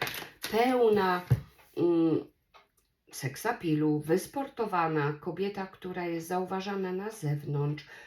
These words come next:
która ma wielu adoratorów, która jest pełna pasji, również i miłości do samej siebie. No i wygląda na to, że w tym tygodniu ktoś może prosić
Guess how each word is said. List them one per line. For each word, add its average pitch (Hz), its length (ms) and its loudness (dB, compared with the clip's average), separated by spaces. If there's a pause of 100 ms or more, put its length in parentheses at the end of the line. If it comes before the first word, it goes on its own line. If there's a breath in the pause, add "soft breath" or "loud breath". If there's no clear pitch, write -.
(120 loud breath)
która 196 280 -2
ma 196 140 2
wielu 208 360 4
adoratorów, 175 920 -4
która 185 260 -6
jest 190 240 -6
pełna 202 540 0
pasji, 190 640 -4 (420 loud breath)
również 196 500 0
i 185 120 0
miłości 175 600 -2
do 160 140 -6
samej 151 680 -2
siebie. - 520 -2 (640 loud breath)
No 240 220 0
i 330 100 0
wygląda 185 480 -2
na 180 120 -2
to, 233 200 -4
że 180 160 -4
w - 80 -14
tym 285 240 -2
tygodniu 208 420 -2
ktoś 196 380 -8
może 170 320 -2
prosić 196 680 -4